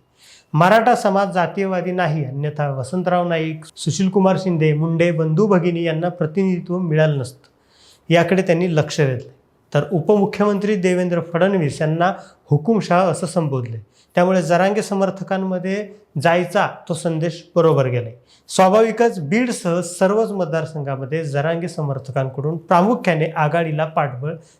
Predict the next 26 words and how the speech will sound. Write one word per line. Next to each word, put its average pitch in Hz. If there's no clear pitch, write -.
दिलं 185
जात 202
असल्याचं 156
चित्र 147
पाहायला 147
मिळालं. 120
जालन्यात 214
भाजपाचे 196
रावसाहेब 160
दानवे 165
हे 139
सलग 165
पाच 202
वेळा 185
निवडून 160
आले 123
आहेत. 107
याच 175
दानवेंविरोधात 165
आधी 147
जरांगे 170
पाटील 180
यांचं 156
नाव 151
चर्चेत 190
होतं, 151